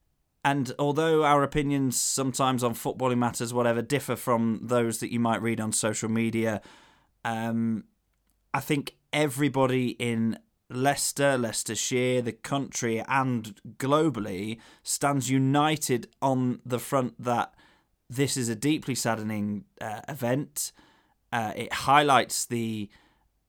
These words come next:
wholly positive impact that Vichai had on the club and the city, um, and the people,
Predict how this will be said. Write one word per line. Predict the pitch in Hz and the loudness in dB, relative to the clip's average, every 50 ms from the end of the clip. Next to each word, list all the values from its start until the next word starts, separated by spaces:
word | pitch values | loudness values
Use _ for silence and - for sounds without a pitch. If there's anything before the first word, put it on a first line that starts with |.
| _ _ _ - | _ _ _ -12
wholly | - - - - 160 165 175 175 165 151 135 | -10 -10 -2 2 2 4 6 6 6 4 2
positive | 127 - 151 131 127 123 - 123 113 | 2 2 2 2 2 0 0 0 0
impact | 123 135 139 123 - 123 107 101 - - - - - - _ _ _ _ _ _ _ _ _ | 2 0 0 0 0 0 0 0 -2 -8 -14 -14 -14 -16 _ _ _ _ _ _ _ _ _
that | 127 123 117 107 101 | 0 2 2 2 2
Vichai | 131 131 120 - - 120 113 113 | -2 -2 -2 2 4 4 4 4
had | 104 127 127 123 120 117 101 113 - - | 2 2 2 4 4 2 0 -4 -6 -2
on | 120 113 113 110 110 110 110 110 110 104 - - | -2 0 0 0 -2 -2 -2 -4 -4 -6 -8 -8
the | 113 110 | -10 -10
club | - - - 127 123 120 117 113 104 - - - - _ _ _ _ - | -8 -6 -4 0 2 2 2 0 -2 -6 -14 -20 -20 _ _ _ _ -6
and | 120 113 | -6 -4
the | 107 | -2
city, | - - - - 120 113 - - 120 110 107 104 101 101 - _ _ _ _ _ _ _ _ _ | -2 -2 0 0 -2 -2 -2 -2 -2 -2 -2 -2 -4 -6 -10 _ _ _ _ _ _ _ _ _
um, | - 107 107 104 104 104 110 107 107 107 107 104 - - _ _ _ _ _ _ _ | -2 -2 0 0 -2 -2 -4 -4 -4 -4 -4 -6 -6 -8 _ _ _ _ _ _ _
and | 135 123 110 107 | -4 -4 -4 -4
the | 104 110 107 | -4 -8 -6
people, | - - - 165 170 143 - - 101 95 92 95 107 107 | -4 -4 -2 -2 -2 -2 -2 -2 -2 -2 -2 -8 -10 -12